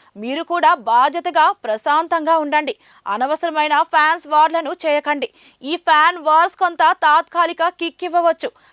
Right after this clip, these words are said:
కానీ తర్వాత అది మన హీరోల చిత్రాలపై ప్రభావం చూపుతుంది.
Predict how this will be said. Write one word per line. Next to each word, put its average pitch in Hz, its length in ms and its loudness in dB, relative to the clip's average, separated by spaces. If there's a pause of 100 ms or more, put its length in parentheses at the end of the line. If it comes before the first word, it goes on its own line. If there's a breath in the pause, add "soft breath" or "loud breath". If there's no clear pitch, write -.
(140 soft breath)
కానీ 403 260 2
తర్వాత 381 720 2
అది 240 180 -4
మన 277 180 -4
హీరోల 302 400 -4 (120)
చిత్రాలపై 339 500 -2
ప్రభావం 294 480 -2
చూపుతుంది. 277 540 -10